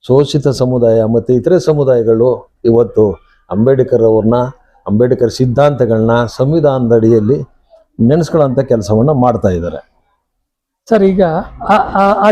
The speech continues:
Speaker 2: ಜಾರಿ ಮಾಡ್ಲಿದ್ದಕ್ಕೆ ಕಾರಣಗಳೇನಿರ್ಬೋದು ಸರ್? ನೀವ್ ತಿಳಿದ್ಬೇಕು.
Speaker 1: ಜಾರಿ ಮಾಡ್ಲಿಕ್ಕೆ ಕಾರಣ ಅಂತಂದ್ರೆ ನಮ್ದು ಪ-, ನಮ್ಮ ಭಾರತೀಯ ಸಂಸ್ಕೃತಿ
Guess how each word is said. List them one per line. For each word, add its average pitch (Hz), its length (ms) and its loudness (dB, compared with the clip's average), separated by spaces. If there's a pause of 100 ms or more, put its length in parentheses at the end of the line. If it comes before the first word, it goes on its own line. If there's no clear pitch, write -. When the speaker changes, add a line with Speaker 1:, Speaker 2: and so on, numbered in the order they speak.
Speaker 2:
ಜಾರಿ 196 320 4
ಮಾಡ್ಲಿದ್ದಕ್ಕೆ 247 680 2
ಕಾರಣಗಳೇನಿರ್ಬೋದು 208 1080 0
ಸರ್? - 140 -12
ನೀವ್ 226 140 0
ತಿಳಿದ್ಬೇಕು. 139 600 -4
Speaker 1:
ಜಾರಿ 165 420 4
ಮಾಡ್ಲಿಕ್ಕೆ 196 520 2
ಕಾರಣ 175 360 2
ಅಂತಂದ್ರೆ 170 640 2
ನಮ್ದು 165 360 0
ಪ-, 139 220 -6 (800)
ನಮ್ಮ 180 300 0
ಭಾರತೀಯ 180 500 4
ಸಂಸ್ಕೃತಿ 175 920 2